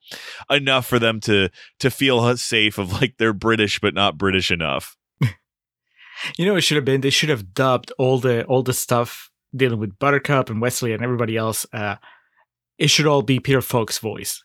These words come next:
Speaker 2: 'cause he's reading the story. So he should just be doing the different voices.
Speaker 1: Just the Aguirre approach where it's all dubbed over by Peter Falk in
Speaker 2: <laughs> Yes.
Speaker 1: post-production. I'm down, man. Let's do it. Uh,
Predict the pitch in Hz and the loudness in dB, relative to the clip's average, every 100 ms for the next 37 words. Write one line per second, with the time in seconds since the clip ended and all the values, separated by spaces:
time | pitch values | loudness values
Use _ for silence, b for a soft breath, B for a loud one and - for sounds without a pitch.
0 | - 143 160 156 151 120 - 117 - 127 | -2 2 2 4 4 2 0 -4 -6 -10
1 | - - _ _ - 123 147 180 165 147 | -16 -20 _ _ -4 2 4 4 4 4
2 | 135 123 131 107 107 123 131 104 107 107 | 4 4 2 2 -2 2 0 0 -4 -4
3 | - - - _ _ _ _ _ - 113 | -8 -10 -10 _ _ _ _ _ -6 -4
4 | - 117 95 95 110 117 110 120 120 117 | 0 2 2 2 2 2 2 2 2 2
5 | 110 98 95 - - 113 - 107 107 110 | 2 4 2 -2 -4 -2 2 2 2 2
6 | 107 92 95 101 117 110 107 101 120 107 | 2 4 2 0 0 2 0 0 -2 -2
7 | - 95 104 - 113 95 92 - 104 101 | 2 2 4 2 0 0 -2 -2 -2 0
8 | - 107 120 - B B B - - - | -4 -6 -12 -14 B B B -14 -14 -16
9 | 202 _ - _ - _ - - - - | -18 _ -14 _ -20 _ -20 -12 -10 -10
10 | - 143 170 160 156 151 160 165 B B | -2 -2 2 2 2 0 -4 -4 B B
11 | - 135 143 - _ _ _ _ _ _ | -4 2 2 0 _ _ _ _ _ _
12 | 113 110 104 | -2 0 0